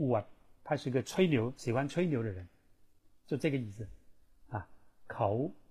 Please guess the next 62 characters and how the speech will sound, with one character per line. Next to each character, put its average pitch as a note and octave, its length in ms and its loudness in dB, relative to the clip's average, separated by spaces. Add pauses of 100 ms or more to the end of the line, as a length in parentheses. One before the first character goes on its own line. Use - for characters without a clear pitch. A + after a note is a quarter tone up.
(300)
เ - 40 -18
ป็ - 20 4 (140)
น A#2+ 160 -4 (560)
ค - 120 -14 (180)
น A2+ 240 -4
什 - 180 -6
么 G2+ 100 -4
东 B2+ 220 -4
西， - 180 -10 (580)
加 C3+ 160 4
形 A2 200 -2
容 G#2+ 180 -2
词。 F#2+ 200 -16 (840)
当 C#3+ 120 4
然， C#3 260 2
这 A#3 120 4
个 A#3 60 6
就 F#3 120 2
是 F3 80 2
一 - 20 2
个 F3 100 4
公 G#3 280 0
式 G#3+ 260 0
啊， A2 180 4
你 G#2+ 100 -4
就 A2+ 140 -10
套 F#3+ 300 8
啊， B2 220 4 (680)
是 C#3 60 0
吧？ A2+ 160 0
如 E3 100 4
果 F#3+ 100 8
是 D#3+ 240 0 (1080)
说 A3+ 180 4
你 D#3+ 200 4
也 B2 100 4
可 D3+ 120 2
以 D3+ 120 6
啊， B2+ 140 4
我 A#2+ 240 4
也 D3 100 8
可 A#2 120 0
以 A2 120 -2
啊， G2 180 -2
什 F#2+ 100 -6
么 F#2 80 -6
的， G2 120 -8 (140)
就 D#3 140 -4
换 G#3+ 280 6
个 D3+ 80 6
主 B2 200 0
语 G#2+ 180 -4
嘛。 F#2 160 -8 (720)
那 F#3 120 -2
么 G#3 100 0
这 A#3 100 2
个 G3 100 4
就 E3 200 2 (480)
一 E3+ 100 0
下 F#3+ 200 6
子 A#2+ 140 0
就 A2+ 340 0